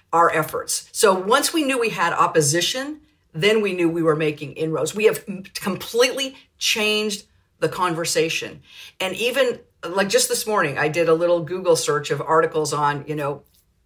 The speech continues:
uh, expanding the court or taking back the court or packing the court. And it is now, especially in the wake of R B G's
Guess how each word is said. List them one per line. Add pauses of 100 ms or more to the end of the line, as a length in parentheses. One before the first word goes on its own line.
(180)
uh,
expanding
the
court
or
taking
back
the
court
or
packing
the
court. (500)
And (100)
it
is
now,
especially
in
the
wake
of
R
B
G's